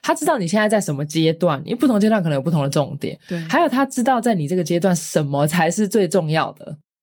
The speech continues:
Speaker 2: 嗯哼。
Speaker 1: 因为我觉得刚开始，假设我就觉得，哦，那我现在要进入这个领域，我就赶快读一下一本什么教科书，一本，读个几本书就觉得自己懂了嘛，对不对？
Speaker 2: 嗯。
Speaker 1: 但是我看到的资讯是扁平的，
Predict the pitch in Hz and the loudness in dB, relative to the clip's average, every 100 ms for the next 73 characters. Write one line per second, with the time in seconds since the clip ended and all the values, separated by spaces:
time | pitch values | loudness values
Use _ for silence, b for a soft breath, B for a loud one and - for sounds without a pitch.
0 | _ _ 202 196 262 B B 370 427 208 | _ _ -4 -2 -6 B B 0 2 2
1 | 180 185 190 233 247 254 240 156 139 143 | 2 2 0 0 0 0 0 -4 -2 -2
2 | 147 214 170 - 156 151 175 156 - 262 | 2 0 0 0 0 0 0 0 2 0
3 | 240 220 247 214 180 214 214 233 196 202 | 0 -4 -2 0 2 2 2 0 0 2
4 | 185 190 170 151 151 139 196 170 156 180 | 2 2 2 0 0 0 2 2 2 2
5 | 165 190 165 156 170 190 175 180 160 131 | 2 2 0 0 2 2 2 2 0 -2
6 | 143 131 139 170 160 151 156 156 175 139 | -4 -2 0 0 2 0 2 2 2 0
7 | - - - 156 160 170 156 156 135 160 | -2 -10 -2 0 2 0 0 -2 -2 0
8 | 160 170 147 143 147 131 143 - - 143 | 2 2 2 0 -2 0 -4 -4 -12 -6
9 | 135 127 127 B B B 196 175 302 339 | -4 -4 -6 B B B -8 -2 0 2
10 | 226 226 233 220 180 185 196 185 180 143 | 2 0 2 2 0 0 2 0 0 -2
11 | 123 151 156 160 - | -2 -4 -4 -6 -10